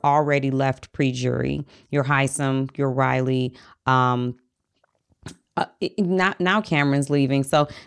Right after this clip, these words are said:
now I guess everyone will just throw the H O H, which is what everyone is talking about doing. No one wants to win H O H.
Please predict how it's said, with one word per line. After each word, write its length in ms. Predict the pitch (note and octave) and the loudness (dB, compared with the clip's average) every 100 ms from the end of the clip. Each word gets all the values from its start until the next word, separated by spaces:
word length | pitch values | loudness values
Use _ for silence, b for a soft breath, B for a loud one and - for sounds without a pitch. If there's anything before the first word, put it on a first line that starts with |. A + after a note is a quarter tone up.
| - | -6
now 240 | G3+ C4 | 0 2
I 120 | A#3+ | 4
guess 260 | F3+ E3 - | 4 2 2
everyone 540 | D#3 D3+ D#3 D3 C#3+ | 0 2 2 2 2
will 120 | C#3 C#3+ | 2 2
just 460 | C#3 C3+ C3 - - _ - _ - | 2 2 0 -8 -18 _ -20 _ 0
throw 280 | A3 C4 C4 | 4 6 6
the 140 | A#3+ | 4
H 240 | A3+ G#3+ G#3+ | 4 2 4
O 160 | G3 | 4
H, 280 | F#3+ D#3+ C3+ | 4 2 0
which 260 | E3 E3 F3 | 0 0 2
is 140 | D3 | 2
what 140 | D#3+ D#3+ | 2 4
everyone 520 | D#3 D#3+ D3+ D#3 D3+ | 2 2 0 0 0
is 240 | D#3+ D3 | -2 -2
talking 500 | - - D3 - D3 - | -8 -4 -4 0 0 0
about 420 | C#3+ C#3+ D3+ D3+ | 0 0 0 0
doing. 340 | E3+ E3+ C3 - - | 0 0 -2 -6 -8
No 300 | D#3+ E3 F3 | 0 2 4
one 260 | F3+ F3 | 4 4
wants 220 | E3+ E3 | 2 0
to 100 | - | -2
win 160 | D#3 D3 | 0 2
H 220 | C#3+ C3+ | 2 2
O 120 | C3+ | 0
H. 220 | B2+ A#2+ | 2 -2